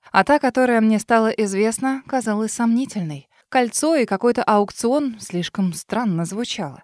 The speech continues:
Я бы даже сказала «дико». Вот не верилось мне во все это.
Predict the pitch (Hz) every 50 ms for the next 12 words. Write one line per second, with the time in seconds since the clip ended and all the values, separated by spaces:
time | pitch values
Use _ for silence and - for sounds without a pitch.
0 | _ - 240 247 220 226 220 240 226 220 226 214 - 247 226 233 247 240 233 220
1 | 196 175 175 233 311 302 - - 165 151 147 - _ _ - 247 311 349 339 -
2 | 294 302 320 320 285 247 285 320 311 277 254 233 220 - - 214 233 262 233 214
3 | 185 - - 233 226 - - 185 160 - - 139 131